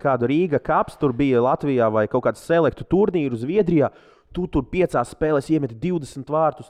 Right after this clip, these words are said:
deviņu gadu vecumā. Vot, jā, vot tāpēc es tevi ņem-," nu, nē, taču nevienam tas neuztrauc. Un es domāju, ka vispār, um, tā sistēma, ka līdz kaut kādam noteiktam vecumam varētu pat neskaitīt rezultātu bieži vien,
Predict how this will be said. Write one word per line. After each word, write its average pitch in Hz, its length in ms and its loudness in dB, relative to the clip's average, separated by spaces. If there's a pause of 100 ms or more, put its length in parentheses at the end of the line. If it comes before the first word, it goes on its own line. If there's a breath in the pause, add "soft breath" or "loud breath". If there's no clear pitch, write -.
deviņu 139 320 0
gadu 131 240 0
vecumā. 135 400 -4
Vot, 160 320 -2
jā, 156 340 0
vot 123 220 -8
tāpēc 185 400 -2
es 127 80 -10
tevi 123 240 -12
ņem-," - 80 -14
nu, 165 160 -10
nē, 165 320 -4
taču - 160 -20
nevienam 151 260 -4
tas 139 140 -16
neuztrauc. 139 640 -4 (380 loud breath)
Un 131 40 -4
es 123 60 -2
domāju, 151 380 -2
ka 139 100 -6
vispār, 110 380 -4 (260 soft breath)
um, 113 380 -6 (760)
tā 107 160 -2
sistēma, 127 480 -4
ka 131 80 -4
līdz 127 160 -4
kaut 151 160 0
kādam 127 160 0
noteiktam 127 480 0
vecumam 135 320 -4
varētu 131 240 0
pat - 160 -6
neskaitīt 127 480 -4
rezultātu 120 580 0
bieži 110 300 -6
vien, 110 240 -4